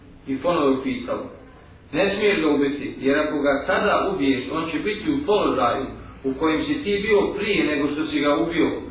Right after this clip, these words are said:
a ti ćeš biti u položaju u kojem je on bio prije nego je,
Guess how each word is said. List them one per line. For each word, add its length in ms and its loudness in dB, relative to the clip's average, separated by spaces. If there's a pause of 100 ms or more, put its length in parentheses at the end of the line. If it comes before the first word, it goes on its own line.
(220)
a 140 -6
ti 160 0
ćeš 220 -4
biti 240 -4
u 140 -6
položaju 640 2
u 60 -8
kojem 220 -2
je 120 0
on 240 0
bio 300 -2
prije 360 0
nego 200 0
je, 200 0